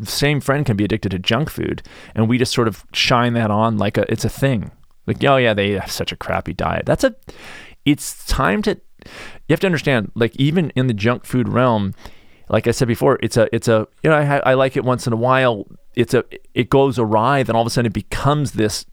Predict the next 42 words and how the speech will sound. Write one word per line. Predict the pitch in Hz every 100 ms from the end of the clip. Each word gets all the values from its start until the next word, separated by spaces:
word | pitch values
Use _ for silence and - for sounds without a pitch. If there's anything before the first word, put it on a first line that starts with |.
| -
most | 104 110 120 -
of |
the | 101
time, | 104 104 101
addiction. | 101 113 131 - 107
And | 101
let's | 98 127
face | - - 85 -
it, | - - - - - -
it's | 113
because | - 120 - 113
that | 101 110 -
person | 123 - 139
did | 131
not | 95
fix | 98 101 -
their | 143
shit. | 135 - 233 - - - - - -
I | -
mean, | 123 110
I |
think | 117 - -
we | 170
should | 135 - 135
be | 127 127 127 - - - -
honest | 120 156 220 131 - - - - - - _ - -
about | 120 123 127
understanding | 131 135 - 135 160 185 123 92 -
what | - 110 131 - _
toll | - - 135 170 214
that | 127 - -
takes | - 139 -
on | 98 98
our | 98 98
existence | 98 - 160 156 -
when | 110 107
we | 113 110
let | 101 101 139 -
something | - 139 127 120
that | 107 -
is | 104 95 107
a | 107 101